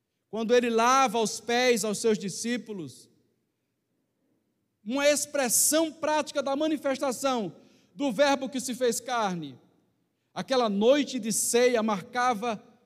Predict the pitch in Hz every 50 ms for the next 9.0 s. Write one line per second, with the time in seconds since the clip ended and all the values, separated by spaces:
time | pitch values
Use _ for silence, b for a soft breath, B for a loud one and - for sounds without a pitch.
0 | _ _ _ - 202 208 196 190 202 220 254 269 269 262 196 208 262 233 - -
1 | - - - 240 247 254 - 240 226 233 233 226 226 226 214 - - - - -
2 | 226 226 226 226 220 214 208 208 196 202 185 185 196 208 185 196 190 170 - -
3 | 208 196 180 165 147 127 113 - - - _ _ _ _ _ _ _ _ _ _
4 | _ _ _ _ _ _ _ _ _ _ _ 147 151 160 160 165 170 180 202 214
5 | 214 180 214 208 208 214 208 190 180 180 180 175 170 175 - - - 165 139 120
6 | 113 110 - _ _ _ _ _ _ _ _ _ _ _ _ _ _ _ _ _
7 | _ _ _ _ _ _ _ _ _ _ _ _ _ _ _ 123 160 160 - 185
8 | 190 190 160 156 185 170 - - - 180 165 165 156 139 135 127 120 107 101